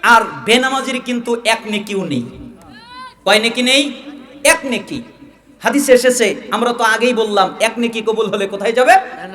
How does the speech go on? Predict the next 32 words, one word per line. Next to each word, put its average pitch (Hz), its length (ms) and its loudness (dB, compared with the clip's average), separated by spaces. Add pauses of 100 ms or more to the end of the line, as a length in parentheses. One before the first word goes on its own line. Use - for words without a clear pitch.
(160)
জান্নাতে। 214 560 -2 (300)
কিন্তু 254 360 -2
বেনামাজির 233 800 -2 (100)
এক 247 240 0 (180)
নেকিও 220 440 -8
নাই। 156 180 -8 (400)
আচ্ছা, 214 180 -2
মনে 240 180 0
করেন 233 260 -2
বাজারে 214 360 2
গেছে 220 200 -2
বাজার 202 300 2
করার 202 300 -2
জন্য 180 240 -6
অনেক 381 580 2
কিছু 294 200 -6
কেনাকাটা 240 420 -2
করেছে, 214 480 -4 (280)
কিন্তু 214 260 -4
ব্যাগটা 196 400 2
হলো 208 340 2 (300)
ছিঁড়া। 208 360 4 (420)
ছিঁড়া 220 260 2
ব্যাগে 214 260 2
করে 214 240 -4
যদি 196 200 -6
বাজার 190 380 0
করে 190 240 0
বাড়িতে 185 340 -4
নিয়ে 185 140 -4
আসতে 180 220 -8
পারবে? 180 340 -4